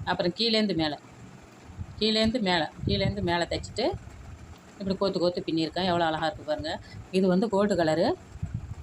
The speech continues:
ஷைனிங் நா-, ஷைனிங் நூலு. எப்படி அழகா இருக்கு பாருங்க. இந்த பக்கம் பாருங்க, ஜிப்பை பாருங்க, ஜிப்பு காட்டுறேன் பாருங்க.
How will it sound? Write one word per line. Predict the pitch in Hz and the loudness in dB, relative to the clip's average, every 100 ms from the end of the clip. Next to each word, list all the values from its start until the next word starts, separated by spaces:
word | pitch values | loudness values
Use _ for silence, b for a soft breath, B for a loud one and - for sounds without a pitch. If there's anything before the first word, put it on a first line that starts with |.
| - - - - | -6 -6 -6 0
ஷைனிங் | 202 202 196 170 | 2 4 4 2
நா-, | 165 165 - | 2 2 2
ஷைனிங் | 190 196 165 | 2 2 0
நூலு. | 156 160 247 339 - - - - - - - 185 | 0 2 2 0 -8 -12 -16 -14 -14 -14 -4 -4
எப்படி | 180 170 | 0 0
அழகா | 156 160 | 0 -2
இருக்கு | - 143 | -2 -6
பாருங்க. | 139 139 - - - - - - - - - - - - - - - - - - - - - - - - - - - - - - - - - - - - | -8 -10 -18 -18 -16 -12 -12 -12 -12 -10 -8 -8 -10 -14 -18 -20 -20 -10 -6 -6 -10 -20 -10 -10 -10 -18 -18 -18 -16 -16 -18 -20 -20 -20 -20 -16 -12 -6
இந்த | - | -2
பக்கம் | 170 175 165 | 0 2 2
பாருங்க, | 160 156 214 277 - | 2 2 0 -2 -6
ஜிப்பை | 165 170 147 | -2 -2 -2
பாருங்க, | 143 151 165 | -4 -8 -8
ஜிப்பு | 151 156 | -6 -4
காட்டுறேன் | 147 143 139 | -4 -4 -10
பாருங்க. | 143 | -8